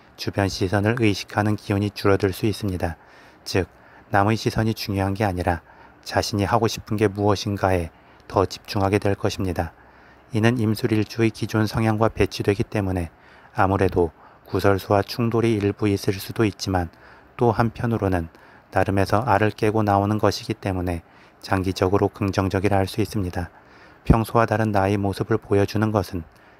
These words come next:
결국 장기적으로 볼 때 자신의 영역을 넓히게 돼,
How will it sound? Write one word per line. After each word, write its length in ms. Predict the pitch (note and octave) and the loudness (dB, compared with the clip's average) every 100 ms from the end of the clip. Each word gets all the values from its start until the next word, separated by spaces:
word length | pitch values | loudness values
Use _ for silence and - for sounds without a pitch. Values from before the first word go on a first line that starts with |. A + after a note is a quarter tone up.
| - | -6
결국 400 | - F#2+ - - | 0 2 0 -4
장기적으로 600 | - G2+ G2 - G2+ G#2+ | -2 -2 0 0 2 2
볼 180 | G2+ G2 | 2 -2
때 340 | - F#2 E2 - - - - | 0 -2 -2 -8 -20 -20 -10
자신의 560 | - F2+ - G2 G2 | -4 -4 -2 -2 0
영역을 360 | G2 G2 G2+ G#2+ | 2 2 2 2
넓히게 400 | G2+ G2 - A2+ | 2 0 0 0
돼, 280 | G#2 G2+ G#2 | 2 0 -2